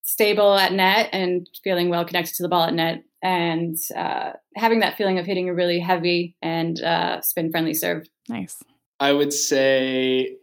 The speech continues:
Speaker 3: good spin off the serves, good kick serves for doubles, especially. Slices, again, <laughs> are super easy to hit, as well as volleys. So, uh, it's ju-, uh, it's just a really user-friendly racket, I feel like. Like, I feel
Speaker 2: Mm-hmm.
Speaker 3: like,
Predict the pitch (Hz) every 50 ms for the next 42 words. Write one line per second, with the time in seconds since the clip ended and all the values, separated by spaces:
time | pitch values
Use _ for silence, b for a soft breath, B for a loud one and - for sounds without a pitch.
0 | _ - 151 147 147 143 139 - 156 147 147 151 147 147 143 - - - - 147
1 | 135 135 143 147 147 - - - - 156 139 - - 151 143 139 - - 143 143
2 | 143 139 139 139 127 120 127 123 123 131 131 143 139 - - 147 - - 139 135
3 | - - 143 139 131 135 143 139 139 B B B B B B B B B _ -
4 | - - 160 147 147 147 - 156 151 143 - - - - - 143 123 - - 139
5 | - 131 135 135 - - - 165 156 156 156 143 143 143 151 151 143 135 135 143
6 | 143 143 143 143 139 143 139 - 131 131 147 143 143 139 139 135 127 127 127 123
7 | 123 123 123 - - 131 123 123 120 117 117 - b b b b b b b b
8 | - 165 175 180 180 208 247 277 - 196 190 185 175 160 - - 208 208 - 370
9 | 330 - 156 202 214 226 185 143 120 127 139 135 135 151 143 143 143 - - 127
10 | 123 127 127 123 120 110 98 - - - _ 110 113 123 - - 107 90 76 -
11 | - - - - 76 - - 127 131 127 - b b b b b b 269 277 262
12 | 254 247 240 233 226 -